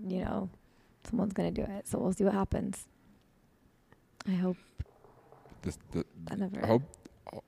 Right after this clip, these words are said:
Speaker 2: hope not the first one.
Speaker 1: That's a real possibility that you're
Speaker 2: I don't think so. You don't know. You never tried it. Ooh, you're such a Debbie Downer. Try it first.
Speaker 1: Okay, okay. Who do you think I'm gonna have next?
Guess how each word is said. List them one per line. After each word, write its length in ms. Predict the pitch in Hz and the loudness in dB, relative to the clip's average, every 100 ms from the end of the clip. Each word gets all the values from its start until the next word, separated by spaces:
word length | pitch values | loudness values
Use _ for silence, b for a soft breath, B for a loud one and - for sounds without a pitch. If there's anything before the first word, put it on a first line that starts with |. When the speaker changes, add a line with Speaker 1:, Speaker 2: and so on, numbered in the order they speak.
| - | -4
Speaker 2:
hope 220 | - 117 - | 2 2 2
not 240 | 95 85 | 0 0
the 100 | 71 | -2
first 300 | 73 104 - | 2 2 2
one. 240 | 58 62 - - - - - - - _ - | -4 -4 -6 -16 -20 -20 -20 -20 -20 _ -2
Speaker 1:
That's 460 | 202 202 - - - | 0 0 -4 -12 -6
a 80 | 214 180 - 190 | -6 -6 -10 0
real 240 | 202 202 | 6 6
possibility 640 | 196 185 - - 190 - - | 6 2 2 0 2 2 2
that 200 | - - | 0 0
you're 200 | - - 196 - - - | 0 -2 -4 -6 -10 2
Speaker 2:
I 60 | |
don't 100 | 113 | 4
think 140 | 147 127 | 6 4
so. 220 | 110 139 - | 4 2 -2
You 120 | - | 2
don't 100 | 131 | 6
know. 120 | 143 240 | 6 6
You 120 | 123 | 4
never 120 | 120 | 2
tried 200 | 139 151 | 0 0
it. 200 | - - - - - - - | -2 -6 -18 -20 -20 -20 0
Ooh, 60 | 156 | 4
you're 120 | 165 | 4
such 220 | 233 285 | 6 6
a 60 | - | 4
Debbie 240 | - 107 | 2 4
Downer. 340 | - 76 98 117 | 4 6 4 2
Try 280 | - 151 233 | 8 12 12
it 180 | - | 12
first. 400 | - 92 73 - - - - | 8 8 6 -4 -8 -4 2
Speaker 1:
Okay, 360 | 208 240 226 - - | 4 4 2 0 0
okay. 320 | 202 247 214 - - - B B B - - - - - - - - - | 0 0 -2 -6 -20 -20 B B B -20 -20 -20 -20 -20 -20 -20 -10 8
Who 80 | 220 | 10
do 80 | |
you 40 | 247 | 12
think 140 | 233 | 12
I'm 80 | 226 | 10
gonna 100 | 202 | 10
have 140 | 190 | 8
next? 460 | 180 - - - - | 6 2 -2 -10 -12